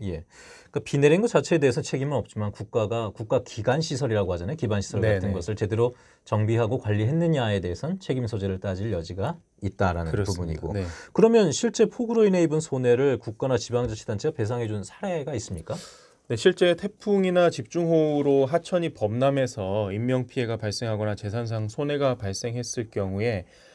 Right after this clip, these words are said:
Speaker 2: 하천을 관리하는 지방자치단체를 상대로 손해배상 청구를 한 사례들이 있었고요.
Speaker 1: 예.
Speaker 2: 실제 법원에서는 지방자치단체 책임을 인정해준 사례들도 있었습니다.
Speaker 1: 음,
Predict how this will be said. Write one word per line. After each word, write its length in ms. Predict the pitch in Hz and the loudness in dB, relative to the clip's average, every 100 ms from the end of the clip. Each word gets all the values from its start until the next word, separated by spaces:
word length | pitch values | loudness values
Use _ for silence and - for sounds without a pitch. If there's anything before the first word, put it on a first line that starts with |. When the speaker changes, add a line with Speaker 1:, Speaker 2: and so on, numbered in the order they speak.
| - _ | -20 _
Speaker 2:
하천을 640 | - 165 - 170 160 156 151 | -4 -4 2 4 6 2 2
관리하는 640 | 107 110 127 139 139 135 | 2 4 6 4 2 -2
지방자치단체를 960 | - 117 131 127 127 120 110 107 117 113 | 0 0 2 0 0 -2 -4 -2 -4 -4
상대로 320 | 120 110 110 | -6 -4 -6
손해배상 500 | 123 143 139 135 131 | -4 -4 -2 -4 -6
청구를 380 | - 143 139 135 | -6 -2 0 0
한 100 | 127 | 0
사례들이 460 | 143 143 131 107 | 0 2 0 -2
있었고요. 600 | 92 - 104 - 95 113 127 | -6 -6 -6 -4 -4 2 4
Speaker 1:
예. 260 | 113 80 - - _ _ - | 4 2 -8 -20 _ _ -4
Speaker 2:
실제 320 | - 180 180 | -2 4 4
법원에서는 840 | 147 143 165 156 156 151 156 147 | 6 6 6 6 4 2 0 -2
지방자치단체 760 | - 123 135 127 135 127 120 120 | -2 0 0 -2 -2 -2 -2 -6
책임을 400 | 165 156 147 113 | -6 -4 -4 -2
인정해준 640 | 127 160 147 117 107 90 | -2 0 0 -2 -4 -6
사례들도 520 | - 127 117 110 101 | -8 -6 -4 -4 -4
있었습니다. 600 | 101 107 113 - 90 87 - | -6 -4 -6 -6 -10 -8 0
Speaker 1:
음, 960 | 113 107 104 101 98 98 95 95 90 | 2 2 2 2 2 0 0 0 -2